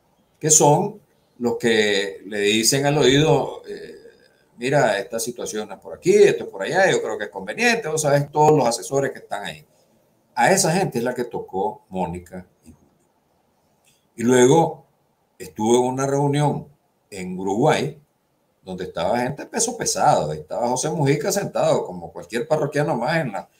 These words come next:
en, en, en segunda o tercera fila, o en primera, no sé, pues, pero,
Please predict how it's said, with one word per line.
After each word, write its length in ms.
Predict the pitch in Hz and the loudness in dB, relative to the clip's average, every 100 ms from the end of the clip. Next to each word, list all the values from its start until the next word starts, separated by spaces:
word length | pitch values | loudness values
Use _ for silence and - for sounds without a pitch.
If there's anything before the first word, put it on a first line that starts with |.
| _ _ _ - | _ _ _ -10
en, 180 | 101 95 | -8 -8
en, 280 | 98 95 | -10 -8
en 100 | 95 | -6
segunda 540 | 92 98 104 151 175 147 | -2 0 4 4 4 2
o 100 | 113 | 0
tercera 400 | 101 - 117 - | -2 -2 0 0
fila, 420 | - 110 82 71 76 | -2 -4 -4 -8 -8
o 80 | |
en 80 | 78 | -12
primera, 460 | - 78 139 101 87 | -16 -2 0 0 -2
no 80 | 101 | -8
sé, 160 | 92 | -10
pues, 180 | - - _ | -12 -20 _
pero, 160 | _ | _